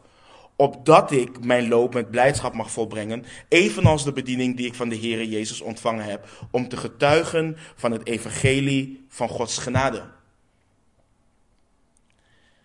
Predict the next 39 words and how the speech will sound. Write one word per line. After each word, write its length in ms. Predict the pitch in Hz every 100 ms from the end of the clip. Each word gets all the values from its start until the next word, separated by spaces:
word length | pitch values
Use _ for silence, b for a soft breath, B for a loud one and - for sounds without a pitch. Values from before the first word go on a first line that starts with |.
| _ _
Dus 160 | 143 147
Paulus 300 | 170 185 196
was 160 | 185
bezig 300 | 139 160 202
met 140 | 165 160
het 120 | 147
volbrengen 680 | - 147 123 135 175 143 127
van 260 | 135 127
zijn 340 | 123 131 120 123
loop. 440 | 151 123 101 - b b b
Dat 160 | 120
zie 200 | - 175
je 100 | 190
nu 180 | 160 139
ook 240 | 101 117 117
wanneer 220 | 127 117
hij 140 | 117
voor 280 | 113 120 113
Festus 440 | - 143 - 135
staat. 380 | - 98 90 - - b b b b b b b
Hij 120 | -
was 140 | 127 127
bezig 280 | 151 170 175
met 100 | 156
het 100 | 135
volbrengen 360 | 139 135 160
van 140 | 151 135
zijn 160 | 127
loop 220 | 117 120
en 100 | 120
de 60 | 117
bediening 540 | 113 113 156 151 151
die 120 | 131 123
hij 120 | 117
van 120 | 120
de 80 | 113
Heere 300 | 117 113 113
Jezus 380 | 113 113 113 -
heeft 340 | 110 107 107